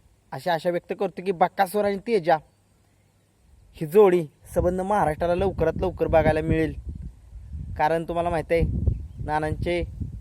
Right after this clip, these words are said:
आणि बकासूरचं नातं हे काय आहे.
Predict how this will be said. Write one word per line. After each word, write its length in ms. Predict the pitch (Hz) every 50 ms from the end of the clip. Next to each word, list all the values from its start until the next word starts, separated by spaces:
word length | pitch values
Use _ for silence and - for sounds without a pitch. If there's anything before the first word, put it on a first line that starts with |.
| - - - - - - - - - - - - - - - - - - - -
आणि 120 | - 143 143
बकासूरचं 580 | 151 156 151 175 175 - 185 175 160 185 185
नातं 320 | 208 196 185 - - 170 151 139 - - - - - - - - - - - - - -
हे 80 | -
काय 300 | - - - 170 180 196
आहे. 180 | 190 175 170